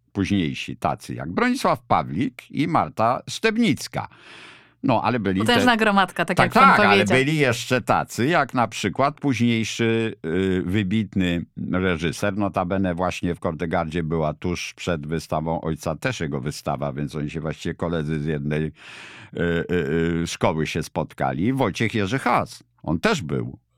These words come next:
Speaker 1: y, w Kunstgewerbeschule. No i oczywiście byli historycy sztucy-, sztuki, wymieniony już Mieczysław Poremski, ale i, mm, e, dyrektor muzeów i potem w ogóle minister kultury Marek Rostworowski.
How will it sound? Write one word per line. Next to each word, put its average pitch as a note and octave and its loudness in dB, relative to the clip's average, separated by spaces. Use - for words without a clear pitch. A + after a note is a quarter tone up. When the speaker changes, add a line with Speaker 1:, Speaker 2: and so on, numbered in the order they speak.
Speaker 1:
y, A#1 -10
w - -20
Kunstgewerbeschule. C2 -4
No C#3 0
i D3 0
oczywiście A#2+ 0
byli F#2+ 2
historycy F#2+ -2
sztucy-, D#2+ -6
sztuki, F2 -4
wymieniony E2+ 0
już D2+ -4
Mieczysław D#2+ -4
Poremski, D2 -6
ale F2 -2
i, F2 -2
mm, E2+ -2
e, D#2+ -2
dyrektor D#2+ -2
muzeów F#2+ -2
i D2+ 0
potem C#2 -4
w C2+ -4
ogóle C#2 -4
minister D#2+ -2
kultury A#2+ -2
Marek F#2+ 0
Rostworowski. B2+ -4